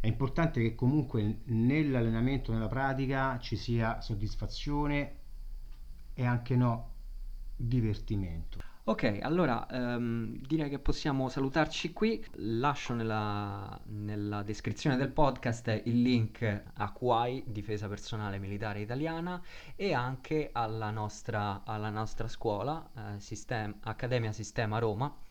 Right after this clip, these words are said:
Speaker 2: Anche a noi trovate su Facebook. Ci sentiamo per la prossima puntata.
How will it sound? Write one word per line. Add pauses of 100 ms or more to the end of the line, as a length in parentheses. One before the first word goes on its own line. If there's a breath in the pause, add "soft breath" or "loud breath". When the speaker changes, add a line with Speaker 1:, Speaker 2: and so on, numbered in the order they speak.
(300 loud breath)
Speaker 2:
Anche
a
noi (200)
trovate
su
Facebook. (320 loud breath)
Ci
sentiamo
per
la
prossima
puntata.